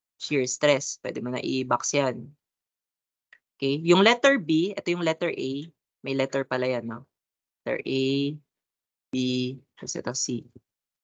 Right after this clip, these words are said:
Ito A. So, para naman dun kay B, bearing stress.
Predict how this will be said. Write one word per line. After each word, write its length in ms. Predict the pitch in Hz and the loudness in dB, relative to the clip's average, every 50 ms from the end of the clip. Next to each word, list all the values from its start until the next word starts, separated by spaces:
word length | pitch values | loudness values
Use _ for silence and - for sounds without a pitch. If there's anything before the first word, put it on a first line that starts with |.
| _ _ - | _ _ -8
Ito 80 | - | -6
A. 180 | - 123 127 123 120 127 - _ _ _ _ _ _ _ _ _ _ _ _ _ _ _ _ _ _ _ - - | -2 -2 -2 -2 -2 -4 -8 _ _ _ _ _ _ _ _ _ _ _ _ _ _ _ _ _ _ _ 0 2
So, 80 | 180 - - | 2 6 6
para 240 | 196 208 226 240 240 | 6 6 6 6 4
naman 320 | 247 240 247 240 233 214 | 4 2 2 0 0 -2
dun 160 | 233 226 220 | -4 -4 -2
kay 160 | 226 214 220 | -2 -2 -2
B, 400 | 208 170 151 175 190 220 240 208 | -2 -6 -4 -2 -2 -2 -2 0
bearing 320 | 156 156 156 160 165 165 165 | 2 2 2 2 0 -4 -6
stress. 640 | - - 214 220 220 196 170 - - - - _ | -6 -2 0 0 2 0 0 -2 -6 -6 -8 _